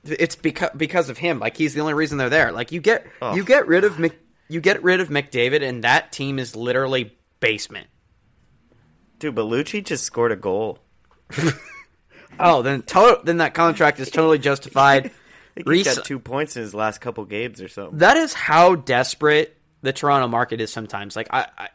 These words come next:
Speaker 1: I get amazed by just laughing at th-, they are so, like, you know, a guy has a bad game and they're immediately writing him off. Like, Garnier had that one turnover in the Colorado game, and now they wanna cut his head off.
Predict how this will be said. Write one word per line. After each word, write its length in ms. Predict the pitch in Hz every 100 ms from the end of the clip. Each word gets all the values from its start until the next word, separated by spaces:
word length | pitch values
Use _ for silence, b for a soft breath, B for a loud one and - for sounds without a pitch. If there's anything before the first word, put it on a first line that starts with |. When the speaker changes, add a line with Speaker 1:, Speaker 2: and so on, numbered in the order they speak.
| _
Speaker 1:
I 120 | 156
get 220 | 190 262 -
amazed 800 | 151 135 127 131 117 98 92 - - _ _ _ _ -
by 240 | 139 131 -
just 280 | - 165 -
laughing 540 | 110 127 135 151 160 147
at 180 | 131 - - - _ _
th-, 140 | - -
they 160 | 147 165
are 220 | 151 139
so, 560 | - - 180 190 185 - b b
like, 480 | - - - 165 -
you 80 | 233
know, 140 | 143
a 60 | 156
guy 180 | 226 226
has 160 | 175
a 60 | 147
bad 260 | 147 147
game 260 | 135 131 135
and 80 | 131
they're 180 | 131 131 131
immediately 480 | 131 143 139 131
writing 260 | 123 123 113
him 80 | 110
off. 240 | 98 -
Like, 140 | 123 -
Garnier 400 | 156 156 165 147
had 180 | 151
that 160 | 131 131
one 240 | 123 139
turnover 480 | 131 143 135 123 117
in 80 | 120
the 60 | 120
Colorado 500 | 123 123 120 120 110
game, 280 | 113 110 - b b
and 180 | - 123
now 140 | 120
they 100 | 123 123
wanna 180 | 117
cut 240 | 113 - 113
his 100 | -
head 180 | 117 123
off. 280 | 73 -